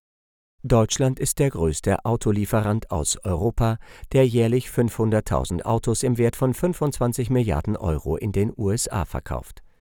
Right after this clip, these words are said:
Die deutsche Wirtschaft befindet sich jedoch seit zwei Jahren in Folge im Minus und die Autogiganten stecken in der Krise, weil die Verkäufer sowohl in ihrem Heimatland als auch in China zurückgehen, wo die Bevölkerung zunehmend chinesische Autos bevorzugt.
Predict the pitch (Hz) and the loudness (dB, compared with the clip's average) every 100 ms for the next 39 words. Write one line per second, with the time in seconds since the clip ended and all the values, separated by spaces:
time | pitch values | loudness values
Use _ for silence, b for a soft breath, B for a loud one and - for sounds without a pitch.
0 | _ _ 147 147 147 147 160 127 - - | _ _ -2 2 2 4 2 4 2 2
1 | 135 - 135 143 135 127 143 - 123 123 | -2 0 0 2 2 0 -2 0 2 2
2 | - 127 - 76 73 71 82 98 107 - | 2 -2 0 -2 0 0 0 0 -2 0
3 | 113 104 110 123 123 123 117 - - _ | 2 2 2 2 4 4 2 0 -8 _
4 | _ - 123 120 120 - 147 190 82 65 | _ 2 2 4 2 2 -2 0 -2 -2
5 | 76 98 - - 98 - 151 - 101 92 | -2 0 0 -2 -2 0 0 2 2 4
6 | 98 - 151 139 135 127 b b b 139 | 2 0 -2 2 2 2 b b b 2
7 | 143 143 147 - 185 - 139 127 120 139 | 2 2 0 0 0 2 4 4 4 4
8 | 127 92 80 71 65 120 127 101 113 113 | 4 2 0 -2 -2 0 0 0 0 -2
9 | - 160 165 131 - 143 - 80 65 - | -2 -2 0 0 0 -2 -2 -2 -2 -4
10 | 87 110 131 - 107 107 b b b b | -2 0 0 2 0 0 b b b b
11 | b _ - 151 147 151 151 - 87 - | b _ -2 0 2 2 2 2 0 0
12 | 110 123 127 - 107 92 90 92 - 135 | 0 0 -4 -2 2 2 2 0 0 0
13 | 107 76 80 - 127 113 107 80 82 - | 0 0 -2 -2 -4 -4 -6 -4 -2 -2
14 | 123 76 67 - - - | -2 -2 -2 -8 -12 -14